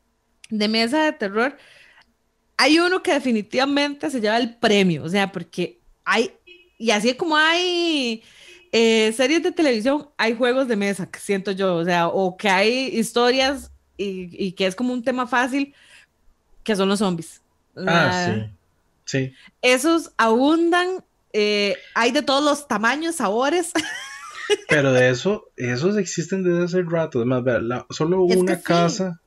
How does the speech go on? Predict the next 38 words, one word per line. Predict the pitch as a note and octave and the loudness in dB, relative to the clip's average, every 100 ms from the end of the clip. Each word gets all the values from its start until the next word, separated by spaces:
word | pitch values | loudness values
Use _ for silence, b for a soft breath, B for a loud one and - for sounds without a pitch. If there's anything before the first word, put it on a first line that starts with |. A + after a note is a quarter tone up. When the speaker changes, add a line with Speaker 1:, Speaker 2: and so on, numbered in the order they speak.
| _ | _
Speaker 2:
una | B2+ D3 D3+ | -2 -2 -2
casa | E3 E3 E3+ | -4 -4 -4
que | C#3+ | -2
era | D#3+ D#3 | -2 -4
Twilight | - D3 D3+ E3 E3+ - | -4 -2 -2 -4 -6 -8
Creations, | A2 G#2+ C#3 - G3+ G3 - - _ _ _ _ _ _ _ _ _ _ | -6 -4 -4 -4 -6 -6 -12 -20 _ _ _ _ _ _ _ _ _ _
que | - B2 | -4 -4
se | G#2+ A2 | -2 -4
encargaba | G#2+ - F#2+ F#2 F#2 B2+ D3+ | -4 -4 -4 -2 -4 -4 -4
de | |
hacer | C3+ C#3+ | -4 -6
juegos | - G#2 G#2 C#3 | -4 -4 -4 -6
así | C#3+ D#3+ | -8 -6
de | C#3 | -8
terror. | - F#2 F#2 B2+ E3+ F3 _ _ _ _ | -8 -12 -6 -6 -6 -12 _ _ _ _
Speaker 1:
Ajá. | G#3+ G3 E3+ E4 - _ - | -10 -8 -8 -10 -16 _ -4
Speaker 2:
Bueno, | C#3 A#2+ - _ _ _ - | -2 -2 -4 _ _ _ -4
tengo | B2+ | -2
que, | B2 - | -2 -6
sincera-, | - C3+ C3+ D3 | -2 2 4 2
voy | B2+ B2 D3 | 0 2 2
a | |
ser, | D#3+ C#3 | 2 2
voy | C3+ | 2
a | C3+ | 2
ser | C#3+ | 2
sincero, | C3+ B2 D3 G#2 | 0 0 0 -2
tengo | A2 | -4
que | C3+ | -4
buscar | B2 B2+ | -2 0
en | B2 | 0
B | A#2+ | 0
G | B2 B2+ A#2+ | -2 -2 -2
G | C3 | -2
a | |
ver | A2 | -2
qué | G#2+ | -6
pasó, | A2+ F#2+ B2+ D#3+ C#3+ | -6 -4 0 -2 -4